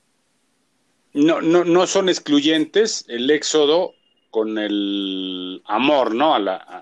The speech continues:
a la camiseta. O sea, yo creo que como él dice, ¿no? Por un aspecto deportivo o profesional, pues claro, un jugador va a crecer, eh, si, si juega en otras ligas más competitivas o qué sé yo.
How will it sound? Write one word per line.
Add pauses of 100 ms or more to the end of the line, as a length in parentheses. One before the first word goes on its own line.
(140)
a
la
camiseta.
O
sea,
yo
creo
que
como
él
dice,
¿no?
Por
un
aspecto
deportivo
o
profesional, (460)
pues
claro,
un
jugador
va
a
crecer,
eh,
si,
si
juega
en
otras
ligas
más
competitivas
o
qué
sé
yo.